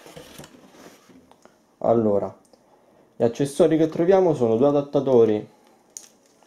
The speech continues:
otto pin Molex, poi troviamo varie, ehm, foglietti per quanto riguarda la garanzia e la manualistica,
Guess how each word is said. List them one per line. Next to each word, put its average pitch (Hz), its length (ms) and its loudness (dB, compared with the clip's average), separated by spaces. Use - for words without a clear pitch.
otto 123 400 0
pin 180 420 2
Molex, 117 720 -2
poi 135 140 2
troviamo 135 500 2
varie, 135 640 0
ehm, 107 720 -4
foglietti 139 560 0
per 113 160 -2
quanto 113 240 -2
riguarda 107 640 0
la 107 100 0
garanzia 139 800 -2
e 110 180 -4
la 107 80 -2
manualistica, 143 840 -4